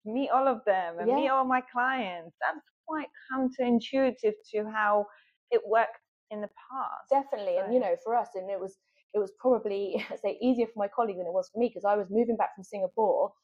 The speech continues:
Speaker 1: Cool.
Speaker 2: I didn't know a lot of the brokers in the London market because I'd worked at a direct reinsurance company
Speaker 1: Mm.
Speaker 2: previously to, um, in London. Um, and so, yeah, and it was one of those things that actually we talked a lot about what days of the week we're gonna work.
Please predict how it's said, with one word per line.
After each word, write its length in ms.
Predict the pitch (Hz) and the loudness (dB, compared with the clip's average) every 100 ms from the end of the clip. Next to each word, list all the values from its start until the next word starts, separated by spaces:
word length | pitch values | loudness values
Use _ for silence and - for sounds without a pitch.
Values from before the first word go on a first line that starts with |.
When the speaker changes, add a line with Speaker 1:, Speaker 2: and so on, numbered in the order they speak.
| _ | _
Speaker 1:
Cool. 120 | - 185 | -6 0
Speaker 2:
I 80 | 196 | 0
didn't 260 | 233 233 | 2 0
know 160 | 220 208 | 2 4
a 40 | |
lot 100 | 208 | 4
of 80 | 202 | 0
the 60 | 196 | 0
brokers 360 | 202 202 190 | 0 0 -8
in 80 | 190 | -4
the 80 | 190 | -2
London 300 | 185 185 190 | -2 -2 0
market 320 | 196 196 - | 0 0 -6
because 220 | - _ | -12 _
I'd 100 | 185 180 | -6 0
worked 220 | 185 - | 0 0
at 100 | - | -4
a 160 | - 180 | -2 2
direct 200 | 190 - - | 2 0 -4
reinsurance 440 | 185 - 196 185 | -6 -2 -2 -2
company 340 | 180 185 - | -8 -10 -6
Speaker 1:
Mm. 80 | 202 | -2
Speaker 2:
previously 640 | 294 359 254 214 180 175 185 | 2 4 4 2 0 0 0
to, 140 | 185 175 180 | 0 2 2
um, 280 | 175 175 139 _ _ _ - | 2 -2 -8 _ _ _ -4
in 180 | 190 185 | 0 2
London. 380 | 180 156 170 233 - - _ _ | 2 4 2 2 -8 -20 _ _
Um, 320 | 214 208 208 - _ - | -2 0 -2 -10 _ -10
and 140 | 226 220 | -10 -6
so, 120 | 226 | 0
yeah, 340 | 226 269 202 190 _ _ - | 2 4 2 -2 _ _ -10
and 140 | 214 | -8
it 80 | 208 | -6
was 100 | 208 | -2
one 140 | 247 | 0
of 60 | 240 | 2
those 140 | 208 - | 0 2
things 180 | 254 | 2
that 100 | 196 | 2
actually 360 | 226 226 214 202 | 0 -2 -8 -10
we 340 | 202 208 202 _ _ _ _ | -8 -8 -10 _ _ _ _
talked 260 | 277 294 240 | 2 2 0
a 40 | |
lot 200 | 226 190 | 0 0
about 340 | 196 240 196 160 | 2 2 2 2
what 200 | 196 202 | 2 0
days 180 | 202 | -6
of 40 | 180 | -6
the 60 | |
week 220 | 208 262 - | -2 -2 -2
we're 80 | 208 | -4
gonna 180 | 180 170 | -2 0
work. 380 | 156 - - | 0 0 -2